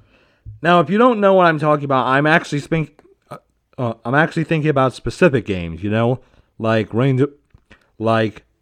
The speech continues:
C S G O, Rainbow Six Siege. If you don't know what those terms are, I'll put links in the description below.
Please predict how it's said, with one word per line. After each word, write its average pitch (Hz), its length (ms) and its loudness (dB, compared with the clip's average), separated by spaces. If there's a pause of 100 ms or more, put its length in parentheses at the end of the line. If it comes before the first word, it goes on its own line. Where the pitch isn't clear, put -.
C 143 280 2
S 123 100 2
G 135 120 0
O, 139 540 6
Rainbow 131 340 0
Six - 280 -4
Siege. 160 540 0 (1300)
If 101 100 -6
you 127 80 2
don't 156 200 4
know 143 200 4
what 135 240 4
those 120 420 2
terms 127 400 -2
are, 127 260 2
I'll 107 200 0
put - 360 -2
links 127 480 -2
in 127 140 -2
the 117 60 -2
description 107 540 -4
below. 135 540 6